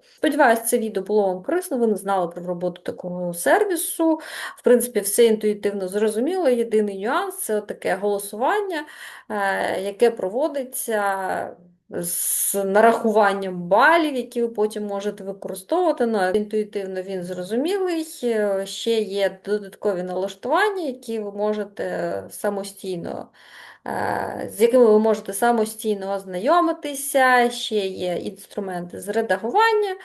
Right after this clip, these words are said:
додаткові. М, так само, да, за, е, великого бажання ви з ними можете ознайомитися, використовувати при редагуванні зображень. З цим сервісом ваші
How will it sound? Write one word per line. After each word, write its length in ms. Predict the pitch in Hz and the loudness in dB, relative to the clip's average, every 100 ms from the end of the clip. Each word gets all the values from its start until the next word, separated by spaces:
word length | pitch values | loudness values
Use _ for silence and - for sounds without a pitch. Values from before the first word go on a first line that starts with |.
| - - - | -16 -20 -2
додаткові. 1200 | 233 294 254 254 - 262 247 233 226 220 220 214 202 - | 2 2 2 -2 4 8 8 4 0 2 2 2 -4 -10
М, 240 | 208 202 | -8 -2
так 160 | 233 233 | -2 0
само, 340 | - 190 170 | 0 -2 -2
да, 580 | 170 - 196 196 196 - - | -4 -2 0 0 -4 -10 -16
за, 640 | 180 185 185 202 190 175 170 - - - - _ _ - | -14 -6 2 4 4 2 -4 -16 -20 -20 -20 _ _ -12
е, 260 | 190 185 185 180 | -6 -2 -2 0
великого 640 | 196 311 285 240 233 226 | 4 4 4 4 4 4
бажання 540 | 220 233 320 381 359 | 2 2 2 0 -2
ви 160 | 247 254 | -4 -4
з 80 | 233 | -2
ними 200 | 233 220 | -2 -2
можете 680 | 214 208 202 202 180 180 180 _ _ _ | -2 -4 -6 -4 -2 -4 -8 _ _ _
ознайомитися, 1120 | 226 208 208 277 440 440 427 349 - 302 294 | -2 0 0 0 2 0 -2 -6 -4 -2 0
використовувати 1120 | 240 226 226 214 214 - 247 226 196 190 190 | 0 0 -2 -4 -6 2 4 4 2 -4 -8
при 280 | 185 - 226 | -8 -2 0
редагуванні 680 | 208 196 208 214 208 185 185 | 2 0 0 0 -4 -4 -6
зображень. 560 | 185 214 294 370 370 349 - _ _ _ _ _ _ _ _ _ _ _ | -8 -2 0 0 -2 -10 -14 _ _ _ _ _ _ _ _ _ _ _
З 80 | - | -6
цим 260 | - 277 240 | 2 4 6
сервісом 540 | 233 208 185 - 190 | 4 2 0 -6 -8
ваші 600 | 180 208 196 190 - 190 | 2 4 4 2 -6 -10